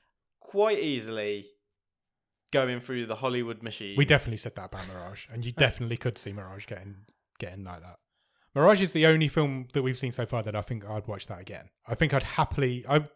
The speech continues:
Speaker 2: it's been a while now since we watched Mirage. Probably two years. Uh, no, probably a year and a half. I think I could sit and watch Mirage again.
Speaker 1: Oh, it's, it's brilliant film.
Speaker 2: Hundred, it's a hundred percent. It's the greatest film, greatest film we've done on this podcast.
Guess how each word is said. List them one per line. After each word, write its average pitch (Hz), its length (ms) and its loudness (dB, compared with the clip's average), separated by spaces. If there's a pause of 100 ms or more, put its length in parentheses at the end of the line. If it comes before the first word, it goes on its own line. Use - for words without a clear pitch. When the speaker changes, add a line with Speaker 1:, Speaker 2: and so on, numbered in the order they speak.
Speaker 2:
it's 165 160 -6
been 202 120 6
a 180 40 8
while 151 320 8
now 120 160 0
since - 220 -10
we 120 80 -2
watched 107 240 -8
Mirage. 78 340 -14
Probably 139 220 -6
two - 160 -10
years. 95 380 -14 (380)
Uh, 95 100 -10
no, 110 160 -8
probably 117 260 -8
a 98 40 -12
year 101 200 -14
and 90 80 -16
a 90 40 -16
half. 90 220 -18 (580)
I 123 100 2
think 131 200 2
I 135 80 6
could 127 260 -4
sit 131 140 -6
and 107 80 -14
watch 104 160 -14
Mirage 98 260 -10
again. 92 340 -18
Speaker 1:
Oh, 240 100 2
it's, 143 180 -4
it's 165 240 -8
brilliant 123 300 -4
film. - 80 -10
Speaker 2:
Hundred, 127 220 4
it's - 100 -8
a 127 100 -4
hundred 123 340 -4
percent. 92 280 -10
It's - 80 -20
the - 80 -16
greatest 95 280 -10
film, 87 220 -16 (480)
greatest 127 260 -2
film 107 120 -4
we've 98 100 -10
done 101 120 -8
on 92 60 -14
this 95 100 -16
podcast. - 400 -18